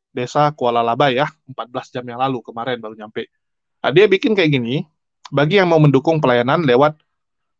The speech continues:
bank ya, semua dia tulis seperti ini, lewat bank dia, ya ini wajar gitu kawan-kawan. Karena dia ke sana udah keluar uang sendiri. Dia udah keluar uang sendiri gitu. Dia ambil resiko kan.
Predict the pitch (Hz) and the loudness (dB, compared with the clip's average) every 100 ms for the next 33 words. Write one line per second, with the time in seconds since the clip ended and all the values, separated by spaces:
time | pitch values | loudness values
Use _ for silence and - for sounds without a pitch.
0 | - 143 131 131 160 - 131 143 135 131 | -4 -2 0 0 -2 -4 -2 0 0 0
1 | 127 127 - 123 120 123 175 190 _ 117 | -2 -4 -8 -10 -8 -4 -2 -4 _ -4
2 | 113 120 127 131 123 156 233 - 175 165 | -4 -2 -2 0 2 2 2 -4 -6 -4
3 | 180 233 214 170 143 120 113 113 113 113 | 0 2 2 0 -2 -2 -6 -8 -6 -6
4 | - _ _ _ _ _ _ _ _ _ | -8 _ _ _ _ _ _ _ _ _
5 | - 247 285 311 240 208 196 294 196 180 | 0 2 4 2 2 0 2 2 2 2
6 | 185 180 175 180 170 180 190 139 _ _ | 2 2 2 0 0 0 0 0 _ _
7 | _ _ _ _ _ _ _ _ 190 247 | _ _ _ _ _ _ _ _ 2 2
8 | 170 156 147 139 143 139 147 160 120 123 | 2 -4 -6 -4 -6 -6 -8 -8 -10 -12
9 | 110 _ _ _ _ _ - 175 196 170 | -20 _ _ _ _ _ 0 2 4 4
10 | 147 139 185 160 127 143 | 2 2 0 2 2 0